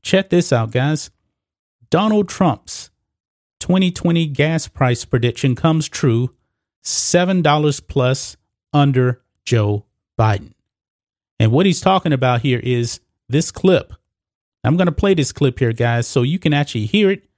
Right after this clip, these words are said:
just in case you guys didn't actually, um, uh, see this clip before.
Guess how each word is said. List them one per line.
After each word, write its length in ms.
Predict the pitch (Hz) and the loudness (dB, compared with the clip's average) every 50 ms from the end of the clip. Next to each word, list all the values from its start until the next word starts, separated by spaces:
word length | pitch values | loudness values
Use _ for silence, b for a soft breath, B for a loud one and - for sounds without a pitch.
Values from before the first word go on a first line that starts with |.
| _ _ _ _ | _ _ _ _
just 260 | - - 208 202 208 | -2 0 0 0 0
in 80 | - 165 | -2 -2
case 280 | 147 - 165 156 - - | 0 0 0 -2 -2 -4
you 80 | 139 | -2
guys 260 | 135 135 139 139 135 | 0 2 2 2 0
didn't 220 | 123 - 135 135 127 | 0 0 0 0 0
actually, 440 | 127 127 127 - - 127 123 117 113 | 0 -2 -2 -4 -2 -2 0 0 0
um, 320 | 113 113 113 113 113 110 - _ _ _ _ _ _ _ _ _ _ _ | 0 0 0 -2 -2 -4 -8 _ _ _ _ _ _ _ _ _ _ _
uh, 160 | - 113 117 113 | 2 2 2 2
see 200 | - - 151 135 | 2 2 2 2
this 180 | 123 117 - | 2 0 -2
clip 240 | - - 147 120 104 | -2 -2 -2 -2 0
before. 560 | 110 107 - - 170 170 170 170 170 156 - | -4 -4 0 2 2 4 4 2 0 -2 -8